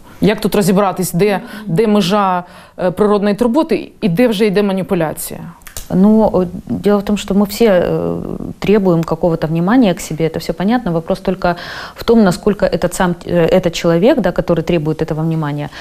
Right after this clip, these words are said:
Speaker 2: уважительно относится к потребностям других людей. То есть не, э, скажем, злоупотребляет ли он, э, этой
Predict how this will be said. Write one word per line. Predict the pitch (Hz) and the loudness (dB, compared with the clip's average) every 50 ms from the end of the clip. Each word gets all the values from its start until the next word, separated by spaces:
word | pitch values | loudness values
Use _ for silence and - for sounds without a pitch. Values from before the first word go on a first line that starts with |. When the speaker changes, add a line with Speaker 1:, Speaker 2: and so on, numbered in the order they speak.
| - - - | -14 -6 -2
Speaker 2:
уважительно | - 175 175 - 226 220 - 196 180 170 160 165 | 0 2 2 2 2 2 2 2 2 2 0 0
относится | 170 - 185 220 220 - 202 - - | 0 0 0 0 2 0 -2 -4 -4
к | - | -6
потребностям | - - - 165 180 165 180 175 - - 180 175 | -6 -6 -2 0 0 2 0 0 -2 -2 -2 -2
других | 160 - 180 165 190 - - - | 0 0 0 0 0 0 0 -4
людей. | 156 143 151 151 - - - - - - - - - _ - | -6 -4 -4 -4 -6 -6 -8 -12 -18 -18 -18 -18 -18 _ -2
То | - 160 | 0 0
есть | 160 - - 170 | 0 0 2 2
не, | 175 185 185 185 185 180 170 - - | 4 4 4 4 4 2 2 0 0
э, | - 175 170 170 165 165 156 | 0 0 2 2 2 0 0
скажем, | - - - 160 175 175 160 | -2 0 0 2 4 4 4
злоупотребляет | 160 196 196 185 196 170 202 202 180 170 180 180 202 202 170 160 - 170 | 4 4 2 2 2 0 2 2 2 4 2 2 4 4 2 0 0 0
ли | 160 151 | 0 0
он, | 151 151 147 143 90 95 | 0 0 -2 -4 -4 -4
э, | 76 76 73 73 71 71 71 71 - - - - - - - - - - - - - - - - - - - | -4 -4 -4 -2 -2 -2 -4 -4 -6 -8 -10 -16 -20 -20 -20 -20 -20 -16 -14 -12 -12 -12 -12 -14 -14 -8 -4
этой | - 151 - 156 | -2 0 0 0